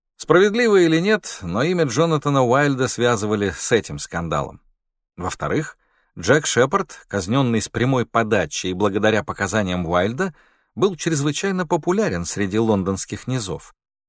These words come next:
А первым толчком стал описанный нами инцидент во время процесса над Джозефом Блэком. Слишком многие слышали, как Блэк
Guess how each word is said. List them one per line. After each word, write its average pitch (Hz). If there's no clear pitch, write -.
А 95
первым 110
толчком 110
стал 196
описанный 151
нами 135
инцидент 120
во 202
время 160
процесса 143
над 95
Джозефом 117
Блэком. 78
Слишком -
многие 95
слышали, 92
как 82
Блэк 98